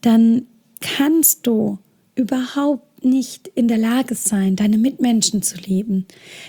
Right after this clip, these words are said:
Diese ganzen „Ich hasse Menschen“-Typen, oh, ich finde die so schrecklich, die haben tief in ihrem Inneren eine Herausforderung, die von anderen Menschen einfach getriggert wird.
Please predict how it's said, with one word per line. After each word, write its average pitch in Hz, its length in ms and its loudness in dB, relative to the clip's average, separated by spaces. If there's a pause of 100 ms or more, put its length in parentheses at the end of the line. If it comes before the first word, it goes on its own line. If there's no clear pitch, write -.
(120)
Diese 262 260 0
ganzen 262 680 0
„Ich - 260 -8
hasse 226 260 -2
Menschen“-Typen, 220 1120 0
oh, 175 200 -6
ich - 180 -10
finde 233 320 0
die 226 40 -2
so 226 280 0
schrecklich, 214 800 -2 (460)
die 233 100 2
haben 262 320 0
tief 302 400 0
in 262 80 2
ihrem 247 460 0
Inneren 240 680 2 (300)
eine 269 240 2
Herausforderung, 214 1300 -2 (540)
die 277 360 2 (120)
von 277 280 -2
anderen 240 340 2
Menschen 233 400 2
einfach 233 540 -2
getriggert 254 680 -2
wird. 190 340 -4